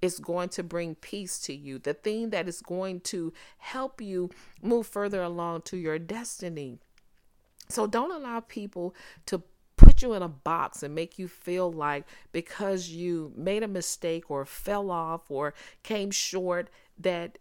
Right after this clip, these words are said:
there is no hope for you. There is always hope. As long as God opens your eyes,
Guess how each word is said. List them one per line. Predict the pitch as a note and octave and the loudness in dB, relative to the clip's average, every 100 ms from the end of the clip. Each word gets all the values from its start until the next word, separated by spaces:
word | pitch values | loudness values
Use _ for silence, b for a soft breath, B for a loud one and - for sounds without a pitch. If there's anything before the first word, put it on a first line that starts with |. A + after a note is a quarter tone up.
| - | -20
there | E3 F#3+ G#3+ F#3+ | -4 -2 0 -4
is | - | -4
no | E3+ | -8
hope | D#3+ G#3+ G#3 | -6 -6 -8
for | - C#3+ | -10 -18
you. | C3+ B2 B2+ | -16 -18 -8
There | A3 A3+ | -6 -4
is | G#3 - _ - | -8 -14 _ -8
always | D#4+ C#4+ E3+ D3 | -6 -4 -6 -10
hope. | - C#3+ B2+ - | -12 -12 -10 -4
As | B3+ A#3+ | -4 -4
long | G#3+ G#3 A#3 C4+ D4 | -8 -6 -8 -8 -8
as | C4+ A#3 | -8 -10
God | - G3+ A3+ | -8 -6 -6
opens | - A3+ - F#3+ F3 | -10 -12 -10 -10 -10
your | G#3 - | -10 -10
eyes, | G3 F3+ F#3 G#3+ A3 | -10 -10 -8 -10 -12